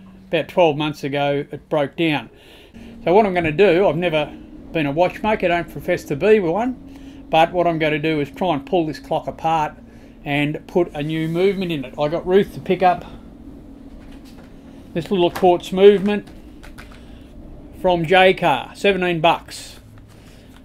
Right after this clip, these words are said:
and, uh, we'll put that in and see if we can get this old clock going.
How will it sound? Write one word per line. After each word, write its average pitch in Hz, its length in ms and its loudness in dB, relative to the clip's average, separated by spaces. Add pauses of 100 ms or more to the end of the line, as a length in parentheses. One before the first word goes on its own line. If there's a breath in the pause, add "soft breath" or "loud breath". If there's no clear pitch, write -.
(120)
and, 143 380 -4
uh, 143 280 0
we'll 147 120 -4
put 175 260 -4
that 151 180 4
in 165 200 0
and 147 100 -4
see 160 160 -4
if 147 80 -4
we 143 60 -6
can 147 80 -4
get 147 120 -6
this 143 200 -8
old 151 200 0
clock - 280 -6
going. 151 400 -2